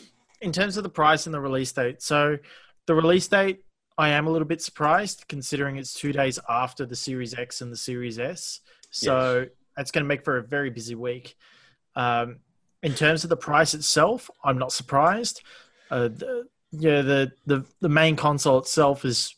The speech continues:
Speaker 1: the same price as an Xbox Series X. So out of the two of them, it goes to show that the Series X probably has a little bit more value, uh, in terms of, you know, dollar per teraflops, if you wanna go
Speaker 2: Yeah.
Speaker 1: down that path.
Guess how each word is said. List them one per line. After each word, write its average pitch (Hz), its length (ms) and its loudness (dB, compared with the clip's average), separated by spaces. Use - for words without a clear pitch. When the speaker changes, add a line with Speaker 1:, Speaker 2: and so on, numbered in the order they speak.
Speaker 1:
the 135 80 -4
same 135 400 0
price 127 440 2
as 117 100 -8
an 123 80 -6
Xbox 127 340 -4
Series 127 460 -4
X. 131 420 -4
So 127 480 2
out 160 180 4
of 135 60 -2
the 131 60 -4
two 165 220 4
of 160 60 6
them, 190 140 2
it 180 100 -4
goes 143 240 2
to - 60 -8
show 135 280 2
that 131 180 -2
the 147 80 -2
Series 127 340 -4
X 127 160 -2
probably 131 340 -4
has 120 200 -6
a - 20 -6
little 127 140 -2
bit 139 180 -10
more 123 140 -4
value, 131 480 0
uh, 120 220 2
in 117 60 -8
terms 117 320 -4
of, 110 260 -8
you 135 100 -4
know, 113 100 -4
dollar 117 240 -2
per 113 160 -10
teraflops, 123 640 -8
if - 140 -18
you 131 60 -6
wanna 123 140 -6
go 120 100 -2
Speaker 2:
Yeah. 107 180 6
Speaker 1:
down 113 100 0
that 120 160 -6
path. 131 320 -4